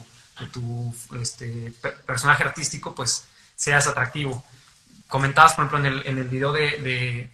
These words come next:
de Tómame, eh, lo produje con, con Fernando Farril, que es un, este,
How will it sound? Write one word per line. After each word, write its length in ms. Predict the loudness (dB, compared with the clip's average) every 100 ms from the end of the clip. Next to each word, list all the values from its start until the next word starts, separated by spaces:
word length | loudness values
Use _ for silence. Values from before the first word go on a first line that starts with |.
| _
de 180 | -18 -14
Tómame, 560 | -4 2 4 4 0 -6 -16 -20 -20 -20 _
eh, 120 | -8 -4
lo 100 | -2
produje 360 | -2 0 -2
con, 500 | -2 -4 -2 -4 -6 -8
con 180 | -6
Fernando 320 | -2 0 0 4
Farril, 300 | 4 4 -2
que 80 |
es 100 | -4 -4
un, 260 | -4 -6 -8
este, 640 | -8 -8 -10 -14 -14 -18